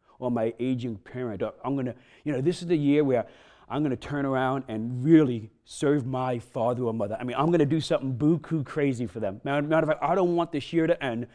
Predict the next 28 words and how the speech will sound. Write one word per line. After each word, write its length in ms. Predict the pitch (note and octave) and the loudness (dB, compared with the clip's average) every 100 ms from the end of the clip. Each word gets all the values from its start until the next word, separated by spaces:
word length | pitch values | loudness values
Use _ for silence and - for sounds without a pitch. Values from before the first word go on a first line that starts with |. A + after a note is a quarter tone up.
| _ - | _ -4
that 120 | C3 | 2
I 120 | D3 | 4
don't 200 | E3 D#3 | 4 2
do 160 | C#3+ E3+ | 0 -2
something 300 | - D3+ B2+ | -2 -4 -4
for 60 | |
my 240 | A#2+ C3+ D#3+ | -2 0 0
mom 320 | D#3+ E3 D#3+ | 0 0 2
or 100 | D#3+ | 2
dad 380 | C#3+ C3 A#2 A#2 - - | 4 4 4 2 -8 -4
that 200 | B2+ B2+ | -2 -2
floats 440 | - D#3+ E3 E3 - | -4 2 4 4 0
their 180 | E3 | 0
boat, 240 | D3 C#3+ A#2+ | 2 0 -2
that 160 | B2+ | -6
just 240 | C3+ D3+ A#2+ - _ _ | -6 -8 -8 -20 _ _
jazzes 460 | D#3 E3 F3 D#3 D#3 | -4 -2 0 0 -2
them 160 | E3 | 0
up, 180 | C#3 - - - | 0 0 -14 -8
that 120 | C3+ | -4
makes 280 | D3 E3+ - | 0 2 2
them 160 | F3 D#3 | -2 -2
feel 240 | - D3+ | 0 -2
good 240 | B2 E3 E3 | 0 -2 0
about 260 | C#3+ C3+ | 2 0
who 160 | B2 E3+ | 0 0
they 200 | D#3+ C#3 | 2 2
are, 200 | G2+ | 2